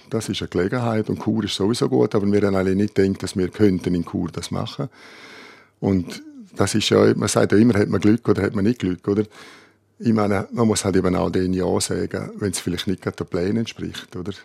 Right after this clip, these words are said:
Und das ist häufig auch das, wo heute auch bei der Nachfolgesuche in der Praxis häufig nicht wahrgenommen wird, dass man auch sich selber einmal muss zu, in eine andere Richtung bewegen und schauen,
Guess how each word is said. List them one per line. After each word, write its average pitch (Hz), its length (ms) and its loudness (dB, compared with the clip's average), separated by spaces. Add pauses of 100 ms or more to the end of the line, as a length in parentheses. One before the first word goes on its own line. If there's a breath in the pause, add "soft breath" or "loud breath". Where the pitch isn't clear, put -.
(580 soft breath)
Und - 240 -8
das 110 180 -2
ist 110 180 -2
häufig 104 400 -2
auch 92 140 2
das, 95 400 2
wo 92 180 2
heute 98 180 0 (680 soft breath)
auch 104 220 6
bei 120 100 2
der 113 100 2
Nachfolgesuche 101 920 -2 (200)
in 107 120 -2
der 95 80 -4
Praxis - 720 -6 (600 soft breath)
häufig 104 360 0 (680)
nicht 110 260 6
wahrgenommen 113 540 2
wird, - 200 -8
dass - 160 -4
man 92 120 0
auch 90 240 -2 (220)
sich - 260 -8
selber 98 400 -2
einmal 90 220 -2
muss - 360 -6
zu, - 360 0
in 95 200 -4
eine 90 140 0
andere 95 280 0
Richtung 110 360 -4
bewegen 104 360 -2
und 87 140 -4
schauen, 90 440 -6